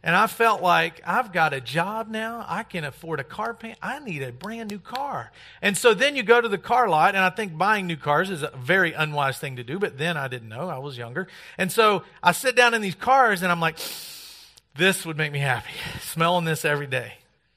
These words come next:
And no longer did the Chevy Cavalier make me happy. I had to have the, it was a Honda Accord, and I was like, "I got to have this." So I called my wife up at work, and I'm like, "Honey, y-, this is awesome. You gotta let me, I've driven it. It's a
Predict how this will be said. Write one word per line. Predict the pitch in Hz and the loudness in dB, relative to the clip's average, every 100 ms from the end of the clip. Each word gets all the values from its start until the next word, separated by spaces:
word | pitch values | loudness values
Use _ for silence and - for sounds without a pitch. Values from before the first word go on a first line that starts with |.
| _ _ _ _ _ _ | _ _ _ _ _ _
And | 175 196 | -2 4
no | 240 | 6
longer | 240 233 233 202 | 8 6 6 4
did | 190 165 | 2 0
the | 170 | 0
Chevy | 208 185 | 2 2
Cavalier | 175 180 160 160 175 156 147 | 2 2 2 -2 0 0 0
make | 143 147 | -2 -6
me | 147 | -6
happy. | 156 185 190 139 | -2 -2 -2 -4
I | 151 170 | -4 -4
had | 156 | -4
to | 147 | -2
have | 147 131 | -2 -4
the, | 139 | -10
it | 147 | -8
was | 151 | -8
a | |
Honda | 143 160 175 170 | -4 -2 0 -2
Accord, | - 240 277 156 | -4 0 0 2
and | 143 | -2
I | 143 | -4
was | 143 | -4
like, | 156 147 | -4 -4
"I | 135 | -4
got | 120 143 143 147 | -2 -2 -4 -6
to | |
have | 156 170 139 | -2 -2 -2
this." | 127 | -6
So | 151 135 | -6 -4
I | 131 | -4
called | 156 170 | -4 -4
my | 151 | -4
wife | 147 165 - | -4 -4 -2
up | 147 - - - | -6 -6 -12 -8
at | 151 | -4
work, | 151 202 214 | 0 2 0
and | 151 | -4
I'm | 143 | -10
like, | 123 139 | -12 -10
"Honey, | 139 110 _ _ _ | -12 -12 _ _ _
y-, | - - - 117 | -20 -20 -18 -6
this | 160 160 - | -6 -6 -10
is | 117 - | -14 -10
awesome. | 123 120 - - 113 | -8 -6 -8 -8 -12
You | 117 | -10
gotta | 151 135 139 127 | -8 -8 -8 -8
let | 139 | -10
me, | 127 120 | -10 -12
I've | - | -14
driven | - 208 180 180 | -14 -12 -10 -8
it. | 165 | -8
It's | |
a | - | -10